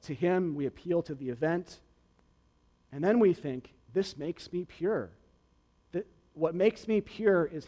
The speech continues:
his purity in me." I think that, uh, uh, it was Festus or Agrippa, I forget who it was, but when one of them said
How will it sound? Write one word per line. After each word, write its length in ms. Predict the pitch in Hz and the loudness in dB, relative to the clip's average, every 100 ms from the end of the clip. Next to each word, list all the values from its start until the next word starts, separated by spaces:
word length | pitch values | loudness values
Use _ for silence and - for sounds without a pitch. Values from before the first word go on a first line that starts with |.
| - | -2
his 240 | 180 156 | 0 0
purity 640 | - 175 160 135 - 131 127 | -6 -2 -2 -2 -6 -10 -10
in 180 | 131 123 | -10 -8
me." 220 | 131 107 - _ - _ _ _ _ _ _ - | -8 -10 -16 _ -20 _ _ _ _ _ _ -2
I 80 | |
think 240 | 180 214 208 | 2 2 6
that, 140 | 196 | 8
uh, 220 | 170 151 135 - - _ _ _ _ _ _ _ | 10 8 4 -6 -20 _ _ _ _ _ _ _
uh, 120 | 156 143 | -8 -2
it 60 | |
was 120 | 147 | -2
Festus 440 | - 214 220 208 - | 6 6 6 2 2
or 80 | 160 | 2
Agrippa, 320 | 147 156 131 | 2 0 0
I 40 | |
forget 280 | 120 139 139 | -2 -4 -4
who 120 | 139 | -2
it 60 | 135 | -2
was, 240 | 135 123 | -2 -4
but 200 | - 139 - _ | -2 -4 -4 _
when 160 | 160 175 | 0 4
one 120 | 208 | 8
of 120 | 233 | 8
them 100 | 196 | 6
said 400 | 180 185 175 180 | 2 2 4 2